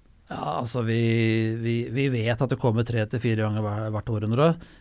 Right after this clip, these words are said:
Vi vet ikke at det kommer minst én styggen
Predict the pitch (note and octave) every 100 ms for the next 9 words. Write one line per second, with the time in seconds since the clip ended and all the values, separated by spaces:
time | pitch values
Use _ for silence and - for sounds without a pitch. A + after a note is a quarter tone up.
0 | - - A#2+ B2 B2+ B2+ D3 - _ G3+
1 | G#3+ - A2+ C#3+ B2+ A#2 A#2+ A2+ A2+ -
2 | - A2 A2 A#2 A2+ G#2+ G2+ C#3 C#3+